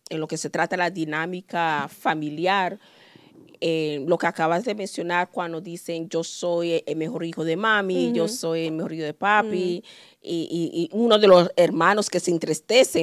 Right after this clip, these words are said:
Speaker 1: entonces
Speaker 2: Ujú.
Speaker 1: quiere saber entonces qué espacio ocupo yo, porque, eh, en eso de que esa persona quiere, eh,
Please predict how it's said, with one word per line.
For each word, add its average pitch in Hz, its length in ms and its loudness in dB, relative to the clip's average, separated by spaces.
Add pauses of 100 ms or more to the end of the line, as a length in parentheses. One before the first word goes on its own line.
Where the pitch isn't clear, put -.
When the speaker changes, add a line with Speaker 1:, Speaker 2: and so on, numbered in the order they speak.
Speaker 1:
entonces 170 360 0
Speaker 2:
Ujú. 220 120 -12
Speaker 1:
quiere 180 220 4
saber 165 320 2
entonces 170 380 -2
qué 180 140 2
espacio 170 380 2
ocupo 170 320 -6
yo, 214 240 2
porque, 196 360 -4 (580)
eh, 185 200 6
en 190 200 4
eso 254 320 4
de 220 120 2
que 202 140 -2
esa - 220 2
persona 190 520 -2
quiere, 202 720 0
eh, 180 400 -4